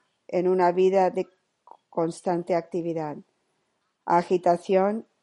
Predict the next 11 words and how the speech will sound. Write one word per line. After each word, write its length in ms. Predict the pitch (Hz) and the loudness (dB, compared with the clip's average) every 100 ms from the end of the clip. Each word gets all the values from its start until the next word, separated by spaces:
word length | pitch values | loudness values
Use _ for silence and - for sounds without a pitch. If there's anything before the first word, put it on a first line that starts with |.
| _ _ _ _ - | _ _ _ _ -6
y 140 | 185 | -4
distracciones. 1080 | 185 180 - 170 165 190 165 160 160 - - _ _ _ _ _ _ _ _ _ _ - | -2 -2 0 -2 -2 -4 -4 -4 -6 -12 -20 _ _ _ _ _ _ _ _ _ _ -2
En 220 | 185 208 | 0 0
una 300 | 220 220 208 | 0 0 0
vida 320 | 190 185 185 | 0 2 0
así, 540 | - - 165 175 185 _ _ _ _ _ _ _ _ _ _ _ - | -2 -8 -8 -8 -10 _ _ _ _ _ _ _ _ _ _ _ -4
estamos 960 | 180 180 - 185 180 190 190 190 - _ _ _ _ _ _ _ _ - | -2 -2 0 2 2 2 -2 -4 -14 _ _ _ _ _ _ _ _ -6
inmediatamente 960 | 185 185 180 180 180 180 180 175 190 | -2 2 4 2 2 0 0 0 -2
desconectados 880 | 185 180 - 180 165 - 175 170 170 | 0 -2 -2 -4 -4 -4 -6 -4 -6
del 160 | 175 160 | -6 -8
dolor. 320 | 151 160 | -8 -10